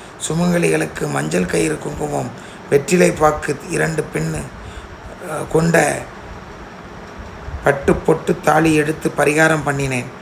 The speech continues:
அனைத்து சுமங்கலி காலில் விழுந்து ஆசீர்வாதம் வாங்கினேன். ஒருவர் ஏற்றுக்கொள்ளவில்லை.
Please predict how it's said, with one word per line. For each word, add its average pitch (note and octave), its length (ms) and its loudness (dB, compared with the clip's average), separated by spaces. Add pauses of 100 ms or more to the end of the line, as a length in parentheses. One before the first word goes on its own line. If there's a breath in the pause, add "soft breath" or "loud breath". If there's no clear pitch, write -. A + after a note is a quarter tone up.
(340 loud breath)
அனைத்து D#3 460 2
சுமங்கலி D#3+ 500 0
காலில் D3 320 2
விழுந்து D3+ 500 -2
ஆசீர்வாதம் C#3+ 580 2
வாங்கினேன். B2+ 440 0 (1000 loud breath)
ஒருவர் D#3+ 460 6 (120)
ஏற்றுக்கொள்ளவில்லை. D3 1000 0